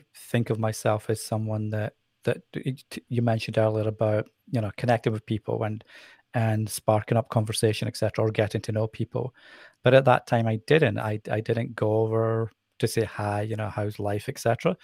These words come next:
And it bugged me all the way home. It bugged me that nothing was said, and I,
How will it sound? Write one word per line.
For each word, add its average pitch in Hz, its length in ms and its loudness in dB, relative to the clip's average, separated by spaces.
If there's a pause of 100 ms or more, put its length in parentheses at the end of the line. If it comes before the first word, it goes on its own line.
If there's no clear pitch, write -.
(380)
And 139 100 4
it 127 160 -2
bugged 123 240 2
me 110 220 0 (300)
all 135 120 8
the 135 60 6
way 123 120 4
home. 110 240 2
It 117 100 -8 (200)
bugged 113 280 0
me 110 120 0
that 104 220 -4 (480)
nothing 113 380 0
was 110 140 -6
said, 107 240 0
and 110 120 -2
I, 110 100 -2